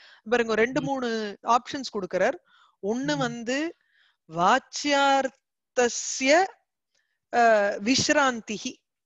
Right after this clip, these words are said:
Speaker 1: நம்ம வந்து
Speaker 2: ம்.
Speaker 1: வாச்சியார்த்தம் படிக்கிறோம், அதுக்கப்புறம் வெங்கியார்த்தம் புரியுறது, அதுக்கப்புறம்
Speaker 2: ம்.
Speaker 1: திருப்பியும் வாச்சியார்த்தத்துக்கே வந்து நிக்கிறோம்.
Speaker 2: நிக்கிறோம், எஸ்.
Speaker 1: அதுதான் அழகா இருக்குன்னுட்டு வந்து திருப்பி திருப்பி வாச்சியார்த்தத்துக்கு வரோம்.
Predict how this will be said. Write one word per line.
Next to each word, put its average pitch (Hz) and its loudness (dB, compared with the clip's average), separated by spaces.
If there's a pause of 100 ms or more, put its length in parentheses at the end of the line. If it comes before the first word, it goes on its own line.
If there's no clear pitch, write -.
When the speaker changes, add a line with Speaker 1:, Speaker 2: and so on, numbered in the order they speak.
(340)
Speaker 1:
நம்ம 240 0
வந்து 226 0
Speaker 2:
ம். 247 0
Speaker 1:
வாச்சியார்த்தம் 277 2
படிக்கிறோம், 208 -4 (480)
அதுக்கப்புறம் 262 0
வெங்கியார்த்தம் 262 0 (100)
புரியுறது, 226 -2 (340)
அதுக்கப்புறம் 294 0
Speaker 2:
ம். - -2
Speaker 1:
திருப்பியும் 302 -2
வாச்சியார்த்தத்துக்கே 214 0
வந்து 214 -4
நிக்கிறோம். 185 -6 (640)
Speaker 2:
நிக்கிறோம், 147 -8
எஸ். 143 -6
Speaker 1:
அதுதான் 254 2
அழகா 220 4
இருக்குன்னுட்டு 233 -4
வந்து 240 -4
திருப்பி 285 -4
திருப்பி 262 -2 (300)
வாச்சியார்த்தத்துக்கு 226 0
வரோம். 185 -2